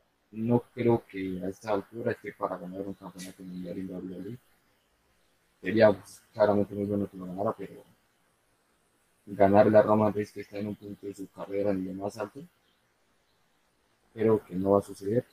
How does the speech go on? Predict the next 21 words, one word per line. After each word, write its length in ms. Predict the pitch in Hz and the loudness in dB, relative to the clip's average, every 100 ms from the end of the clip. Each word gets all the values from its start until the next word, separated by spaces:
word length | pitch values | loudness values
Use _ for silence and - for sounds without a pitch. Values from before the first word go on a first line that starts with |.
| - | -20
y 80 | 101 | -16
no 520 | 95 95 98 104 101 | -12 -8 -4 2 2
quiero 180 | 101 92 90 | 2 -2 -6
ese 140 | 87 101 | -12 -20
campeonato. 420 | 90 90 - 95 | -20 -20 -20 -14
Ganarle 380 | 92 101 107 107 | -10 -6 -2 0
a 40 | |
Roman 280 | 104 110 107 | 0 -4 -6
Reigns 240 | 117 135 _ _ _ _ _ _ _ _ _ _ _ 104 | -8 -12 _ _ _ _ _ _ _ _ _ _ _ 4
va 100 | 104 | 4
a 40 | |
ser 180 | 107 104 | 4 -2
muy 160 | 110 107 | -2 -4
difícil. 440 | 107 95 92 98 | -6 -16 -12 -10
O 20 | |
sea, 120 | 110 - | -8 -10
es 100 | 110 | -6
que 120 | 131 | 4
la 80 | 120 | 4
superestrella 580 | 110 113 104 - 123 127 | 4 -4 -6 -6 -6 -6
que 400 | 117 104 98 | -6 -6 -6